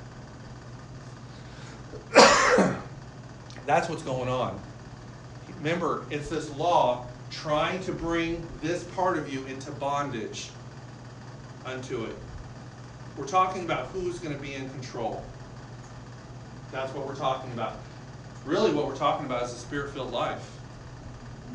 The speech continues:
What does it mean to be filled with the Spirit?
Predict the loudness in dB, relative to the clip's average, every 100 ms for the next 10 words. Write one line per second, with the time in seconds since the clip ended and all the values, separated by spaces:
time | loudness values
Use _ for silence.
0 | -12 -12 -14 -14 -14 -12 -12 -12 -12 -12
1 | -12 -12 -12 -12 -12 -12 -12 -12 -12 -10
2 | -10 -10 -12 -12 -12 -12 -8 0 2 2
3 | 0 -2 -2 -4 -2 -2 -2 -6 -6 -6
4 | -6 -4 -4 -4